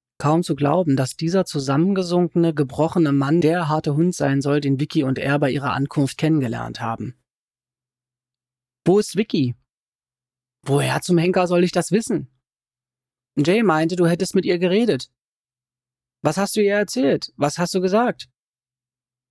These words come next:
"Dass sie diesen Hund loswerden muss. Wir brauchen das Wasser."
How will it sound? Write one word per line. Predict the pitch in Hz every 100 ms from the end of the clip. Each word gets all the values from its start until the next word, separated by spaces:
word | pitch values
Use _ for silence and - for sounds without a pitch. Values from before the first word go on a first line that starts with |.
| _ _ -
"Dass | 123 -
sie | 160
diesen | 165 196
Hund | 160 247 277
loswerden | 143 139 135 139 139 135
muss. | 131 127 - - _ _
Wir | 156
brauchen | 151 156 240 226
das | 165 127
Wasser." | 131 127 127 127